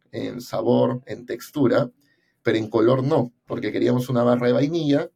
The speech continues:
y con el aguacate al oxidarse se volvía entre marrón, negra, se volvía oscura, y no funcionaba en color. Ahí es donde entra el humano.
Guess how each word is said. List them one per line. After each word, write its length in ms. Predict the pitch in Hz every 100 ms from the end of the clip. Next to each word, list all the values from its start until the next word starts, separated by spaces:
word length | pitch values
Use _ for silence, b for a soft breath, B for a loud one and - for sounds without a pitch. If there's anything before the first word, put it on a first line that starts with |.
| _ _ _ _
y 220 | 117 117
con 180 | 113 110
el 80 | 107
aguacate 440 | 104 107 120 123
al 120 | 127
oxidarse 680 | 123 123 - 135 135 131 147
se 120 | -
volvía 320 | 107 107 117
entre 360 | 117 123 117 117
marrón, 680 | 113 110 123 135 131 127 123
negra, 420 | 131 127 123 120
se 200 | - 107
volvía 400 | - - 107 127
oscura, 500 | - - 370 - - _
y 120 | 120
no 120 | 120
funcionaba 420 | 143 135 - 104 104
en 100 | -
color. 280 | - - - _ _ _ _ -
Ahí 200 | 117 139
es 80 |
donde 220 | 120 107 -
entra 200 | - 117
el 100 | 113
humano. 480 | 110 107 110 139